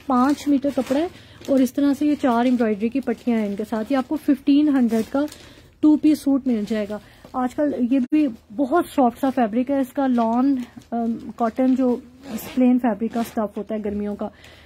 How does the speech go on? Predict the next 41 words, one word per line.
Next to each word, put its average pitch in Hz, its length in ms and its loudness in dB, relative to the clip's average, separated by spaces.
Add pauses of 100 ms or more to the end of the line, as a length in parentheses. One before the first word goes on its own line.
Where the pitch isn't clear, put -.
(200)
with 269 200 2
एम्ब्रॉयडरी। 262 520 -2 (640)
अ, 233 180 -8 (140)
ये 254 180 0
जो 269 100 0
आजकल 262 260 -4
plain 262 320 -6
suit 285 280 -8
चल 277 80 -8
रहे 247 80 -4
हैं 269 100 -6
उसका 302 200 -8
color 285 220 -10
भी 302 120 -6
बहुत 262 260 -4
ज़्यादा 254 220 -6
खूबसूरत 269 320 -10
है, 277 80 -10
मैं 285 80 -6
यहाँ 233 220 -2
रख 226 160 -8
के 240 80 -4
दिखाती 240 340 -4
हूँ। 262 60 2
ये 277 60 2
आपको 262 160 -2
just 294 220 0
fifteen 247 380 4
hundred 196 300 -2
का 202 120 -4
मिल 190 180 -6
जाएगा 196 260 -6
ये 202 140 -6
वाला, 180 240 -12 (440)
ठीक 285 140 -6
है, 370 200 -4
टू 254 120 0
piece। 233 320 -4 (460)
ये 285 80 -2
उठा 254 280 -6
लें, 277 200 -6